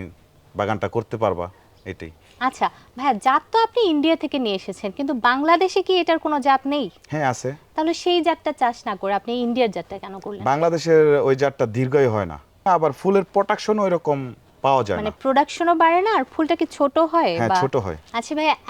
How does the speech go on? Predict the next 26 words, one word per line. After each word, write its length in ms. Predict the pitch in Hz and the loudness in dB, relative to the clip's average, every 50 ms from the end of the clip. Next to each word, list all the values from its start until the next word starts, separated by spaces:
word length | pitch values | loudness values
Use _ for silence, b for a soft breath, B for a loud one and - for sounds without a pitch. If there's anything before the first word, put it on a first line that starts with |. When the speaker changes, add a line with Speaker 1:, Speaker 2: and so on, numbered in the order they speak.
| 247 262 | 0 0
Speaker 2:
এখন 280 | 262 - - - 392 392 370 285 | 0 0 0 0 0 2 2 2
জানতে 300 | 285 247 214 208 190 214 202 - | 2 2 0 0 -4 -6 -4 -2
চাই 160 | - 214 277 349 311 | 0 0 0 2 2
আপনি 300 | 233 233 - - 254 277 285 262 269 | 0 0 0 -2 -4 -4 -2 -2 -2
যে 60 | 269 | -2
এই 140 | 262 247 240 - - | -2 -2 -2 -6 -6
ফুলের 280 | - 262 240 233 226 214 208 | -4 -2 2 2 2 2 2
বাগান 220 | 202 190 214 226 226 202 202 | 0 0 0 -2 0 0 0
বাড়াবেন 460 | 185 180 190 196 208 202 233 269 277 254 226 190 | 2 2 2 2 2 4 2 2 2 2 0 -2
বলছেন, 280 | 190 185 - - - 190 185 - | -4 -4 -4 -8 -12 -12 -12 -10
সেটা 140 | - - 339 - | -8 -8 -6 -6
কি 60 | 339 - - - | -6 -8 -6 -6
অন্য 320 | 294 311 330 339 349 349 370 392 403 - | -4 -4 -2 -2 -2 0 0 0 -2 -2
ফুল 180 | - - 381 370 349 | 0 0 2 2 2
দিয়ে 180 | 330 339 320 233 196 | 2 2 2 0 0
নাকি 200 | 208 214 226 269 220 226 | -2 -4 -4 -2 0 2
জারবেরা 340 | 214 202 190 185 190 180 | 2 2 2 -2 -4 -4
দিয়ে? 220 | 170 165 175 180 - - 110 113 143 | -4 -4 -6 -6 -6 -8 -6 -2 0
Speaker 1:
না, 80 | 160 135 | 0 0
জারবেরা 380 | 104 117 120 113 117 127 127 117 | 0 0 0 2 4 2 2 2
দিয়ে 160 | 117 110 104 | 2 0 0
বাড়াবো। 300 | 92 87 85 76 73 73 78 80 - - 185 | 0 0 -2 -4 -6 -10 -14 -10 -6 -4 -4
Speaker 2:
আচ্ছা, 200 | 196 - - 220 196 | -2 -2 -2 -2 0
তার 120 | - - 262 | 2 2 2
মানে 100 | 285 294 330 | 2 2 2
আপনি 120 | 320 359 | 2 0